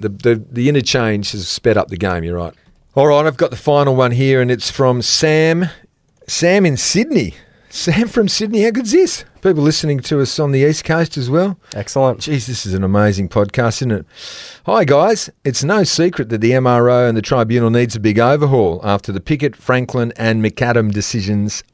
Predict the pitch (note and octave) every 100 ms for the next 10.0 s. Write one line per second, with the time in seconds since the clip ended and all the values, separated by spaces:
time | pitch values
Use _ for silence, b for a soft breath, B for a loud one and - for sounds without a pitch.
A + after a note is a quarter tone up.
0 | _ F2+ F#2+ F2+ F#2 G2 - B2 G2+ B
1 | B B B B _ A2+ A#2 A2 B2 -
2 | E3+ E3+ C#3+ F#3 G3+ D3 D3+ - F3 -
3 | D3 B2+ A2+ C3+ B2+ - A#2+ - A2 -
4 | F#3+ D#3 D#3 A#2 A2 G#2 G#2 G#2 A2+ A2
5 | G#2+ A2 b b b _ _ - A2 G#2+
6 | A2 A#2 _ _ _ _ _ _ _ A2
7 | G#2+ - - C3 D3 B2+ A2+ A2 - G2
8 | - F#2+ F2+ F2+ - _ - - G2 F2
9 | A2 B2+ F2 E2+ E2+ F2 F2+ - -